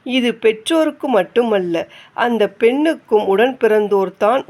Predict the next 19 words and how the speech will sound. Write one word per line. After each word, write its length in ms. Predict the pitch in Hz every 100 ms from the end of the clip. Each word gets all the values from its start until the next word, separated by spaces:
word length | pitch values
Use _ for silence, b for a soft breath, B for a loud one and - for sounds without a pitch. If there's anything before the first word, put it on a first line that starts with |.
| 196
ஒரு 140 | 180 165
குடும்பத்தையே 720 | 190 240 247 233 - 196 190 202 175
பாதிக்கக்கூடியது 1040 | 170 190 190 202 196 220 180 175 170 170 160 170
தான். 180 | 165 - B B B _
இத்தகைய 540 | 233 240 - 330 277 208 208
பெரிய 280 | 214 233 294 277 -
பிரச்சனையை 580 | 196 196 - 285 254 180 165
தீர்க்கக்கூடிய 880 | 185 185 - 190 165 220 233 226 190 175 B B B 202 196
எளிமையான 540 | 226 285 294 269 262 294
ஒரு 180 | 196 170 185
பரிகார 440 | 165 180 220 254 247 220
முறை 180 | 185 185 180
பற்றி 260 | 170 165 190
தான் 220 | 185 214 220
பார்க்க 260 | 165 170 185 175
போகிறோம். 480 | 196 170 156 165 - B B B B - 269
இந்த 160 | 269 233 -
பரிகாரத்திற்கு 880 | 220 277 320 311 247 - 202 - 202 185
நமக்கு 320 | 180 165